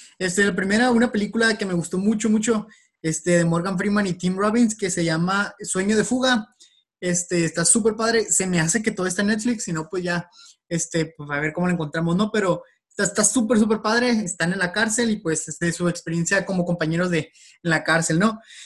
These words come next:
Y como, este, como segunda recomendación, ahorita que lo mencionó Axel, se me ocurrió, este, que no podemos, este, estar saliendo para ir a restaurantes de, y comer algo así. Ah, pues les quiero recomendar en YouTube también un canal que se llama El Gusi. Es un, es un youtuber de, de recetas de cocina,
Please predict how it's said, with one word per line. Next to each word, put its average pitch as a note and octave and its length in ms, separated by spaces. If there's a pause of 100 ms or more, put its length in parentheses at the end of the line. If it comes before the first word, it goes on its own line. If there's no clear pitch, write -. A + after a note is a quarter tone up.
(240)
Y G3+ 180
como, G3 440
este, F3 520 (840)
como F#3+ 280
segunda F#3+ 800
recomendación, F#3+ 720
ahorita G3 280
que G#3 80
lo G#3 80
mencionó F3+ 260
Axel, F3+ 220
se G3+ 80
me F#3+ 80
ocurrió, F#3+ 400 (280)
este, F3+ 800 (220)
que F3 200
no F3 160
podemos, G3+ 320
este, G#3 180
estar G#3 220
saliendo G3 360
para F3+ 140
ir F3+ 80
a F#3 60
restaurantes F3+ 720
de, F3+ 240
y E3 200
comer E3 340
algo G#3+ 160
así. B3+ 300 (220)
Ah, F3+ 160
pues G3 120
les F3+ 100
quiero F#3+ 160
recomendar F3+ 340
en F#3+ 100
YouTube G3 280
también G3 240
un G3 60
canal G3 300
que G3+ 120
se F#3+ 100
llama F3+ 220
El F3 100
Gusi. A3+ 520
Es E3+ 180
un, F#3 260
es E3 220
un F#3+ 80
youtuber F#3+ 480
de, F3 240
de E3 240
recetas F3 360
de G#3 120
cocina, F3+ 560